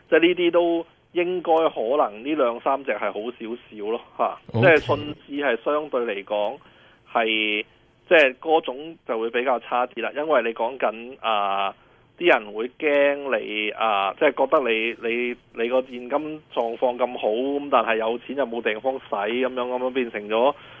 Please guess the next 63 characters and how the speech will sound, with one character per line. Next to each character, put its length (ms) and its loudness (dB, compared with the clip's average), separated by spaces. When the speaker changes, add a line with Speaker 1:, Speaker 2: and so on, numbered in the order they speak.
Speaker 1:
又 280 6
好 160 2
似 120 -10
你 240 4
個 80 4
return 520 2
會 120 0
相 200 0
對 120 2
嚟 100 0
講 180 0
會 80 2
低 60 -20
咁 20 -2
樣 200 -4
咯， 220 2
咁 60 -10
所 160 2
以 60 2
我 200 2
覺 60 4
得 60 4
係 120 0
會 120 -4
跑 220 0
輸 260 -8
啲 180 -6
咯， 120 0
下。 120 0
Speaker 2:
嗯， 360 4
我 100 4
們 80 6
來 80 6
看 140 4
聽 140 0
眾 120 2
問 180 4
題 220 2
啊， 120 4
聽 200 0
眾 120 4
想 160 2
問 100 4
Alex， 640 2
你 100 0
對 200 2
換 280 2
馬 200 2
的 120 -10
策 220 0
略 100 6
怎 160 0
麼 80 -2
看？ 260 0
如 200 0
何 180 0
避 200 0
免 160 2
來 120 0
換 220 0
錯 200 0
馬 220 -4
呢？ 160 -8